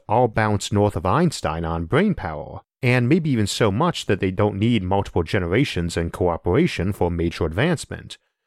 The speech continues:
particularly if they are rather long-lived, and we have no reason to assume lifespans under different biology would match up to our own.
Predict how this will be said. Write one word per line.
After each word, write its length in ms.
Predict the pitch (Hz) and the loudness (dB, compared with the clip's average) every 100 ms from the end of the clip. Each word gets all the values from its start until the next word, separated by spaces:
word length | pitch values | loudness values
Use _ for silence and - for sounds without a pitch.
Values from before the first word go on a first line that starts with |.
| _ | _
particularly 520 | - 120 202 - 120 | -4 -2 -4 0 0
if 80 | 101 | 2
they 120 | - | 0
are 220 | 87 95 90 | 0 0 2
rather 320 | 95 90 90 | 2 2 0
long-lived, 920 | 90 90 87 87 127 175 67 87 - _ _ | 2 2 2 2 0 0 -2 -8 -16 _ _
and 240 | - 113 107 | 0 2 4
we 180 | 120 120 | 4 2
have 380 | 117 101 95 | 2 0 -2
no 360 | 95 92 101 135 | -4 2 4 6
reason 560 | 147 170 123 - 73 78 | 6 4 2 0 -6 -2
to 140 | - | 2
assume 340 | 107 - 113 90 | 2 2 0 2
lifespans 880 | 98 160 - - 82 90 90 107 - - | 0 0 -4 -6 -8 -8 -8 -10 -8 2
under 360 | 120 113 104 | 4 6 4
different 400 | 104 127 123 113 | 4 0 0 -2
biology 720 | 92 98 101 143 101 82 85 85 | 0 2 2 2 0 -2 -6 0
would 160 | 107 | 0
match 320 | 98 107 95 117 | 2 0 0 -2
up 140 | 101 | -2
to 200 | - 87 | -4 -2
our 220 | 80 80 | -2 0
own. 440 | 147 110 71 - | 0 0 -4 -16